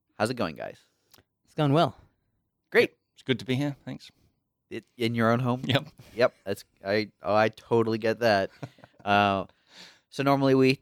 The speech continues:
Speaker 1: start an episode off by talking about what we've been playing. Well, let's, let's try and speed through that this week. Sometimes we end up getting hung up on games for, like, twenty, thirty minutes, and then
Speaker 3: You mean like last week where we just random,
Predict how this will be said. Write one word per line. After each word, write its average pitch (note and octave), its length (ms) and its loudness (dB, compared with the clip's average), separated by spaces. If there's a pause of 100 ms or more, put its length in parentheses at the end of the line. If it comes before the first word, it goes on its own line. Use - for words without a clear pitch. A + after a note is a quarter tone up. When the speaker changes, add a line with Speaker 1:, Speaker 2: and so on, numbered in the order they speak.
Speaker 1:
start C3 300 2
an B2+ 40 -2
episode B2 300 0
off A#2 160 4
by B2+ 80 2
talking B2 240 0
about B2 120 0
what A#2 100 0
we've B2 80 -8
been B2+ 120 -10
playing. G#2+ 440 -10
Well, D#3 100 2
let's, - 280 -4
let's G#3+ 260 0
try - 220 -6
and G#3 100 -4
speed F#3 340 -2
through D#3+ 220 2
that A#2 160 6
this A2 180 0
week. G#2+ 160 -4
Sometimes F3+ 460 0
we C3+ 100 2
end B2+ 100 2
up A#2 60 -4
getting A#2 220 -4
hung C3 320 -4
up B2 180 0
on A#2 120 2
games G#2+ 460 -4
for, - 140 -6
like, E2+ 240 -4
twenty, F#2+ 320 -10
thirty F2 260 -10
minutes, C#2+ 540 -20
and E2 140 -16
then D#2 100 -16
Speaker 3:
You D2+ 60 -16
mean A#2 140 4
like G#2+ 120 2
last A2+ 240 2
week D3 120 0
where A2 120 2
we G2 100 0
just G2 200 -4 (880)
random, G2+ 720 -4